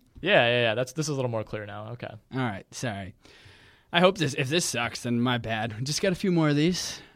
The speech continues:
Speaker 2: I think you'll enjoy 'em. Um, this one might be too tough, but we're gonna, you are, you're a Twitter hound. So, um, that's a coach.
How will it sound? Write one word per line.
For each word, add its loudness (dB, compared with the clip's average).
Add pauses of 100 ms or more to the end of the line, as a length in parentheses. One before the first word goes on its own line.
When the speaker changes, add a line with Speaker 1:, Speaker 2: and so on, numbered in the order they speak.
(100)
Speaker 2:
I -6
think -2
you'll 2
enjoy 2
'em. -2 (640)
Um, 0 (680)
this -4
one 4
might 2
be -2
too -6
tough, -10
but -2
we're 0
gonna, 2
you 4
are, 8
you're 4
a -4
Twitter 0
hound. 0 (380)
So, 4
um, -2
that's 2
a 2
coach. 0